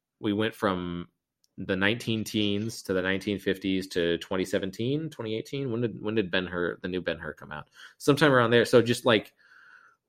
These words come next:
almost fifty years between each of these three movies is, it would be interesting to see,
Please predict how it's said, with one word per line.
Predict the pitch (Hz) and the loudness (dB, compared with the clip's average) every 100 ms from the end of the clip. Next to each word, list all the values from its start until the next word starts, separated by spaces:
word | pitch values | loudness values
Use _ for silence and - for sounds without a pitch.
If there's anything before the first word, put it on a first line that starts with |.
| _ _ _ - | _ _ _ 4
almost | 135 139 131 123 - | 6 8 6 6 -2
fifty | 123 - | -2 0
years | 113 110 113 101 92 | 4 6 8 6 2
between | - - 95 95 92 90 92 | -4 -4 -2 -2 -2 -4 -6
each | - 95 | -6 -4
of | 98 | -2
these | 95 92 | -2 -2
three | - 92 | -4 -2
movies | 87 95 78 73 73 - - _ _ _ _ _ _ - | 0 -2 -2 -6 -6 -10 -16 _ _ _ _ _ _ -2
is, | 104 98 92 - - - _ _ _ _ _ _ _ | 0 2 -2 -6 -14 -18 _ _ _ _ _ _ _
it | 151 | 12
would | 147 143 | 12 12
be | 143 | 12
interesting | 135 - 147 156 131 | 8 0 0 0 2
to | 120 | -2
see, | - - 123 120 113 117 120 | -2 -2 0 2 0 -2 -8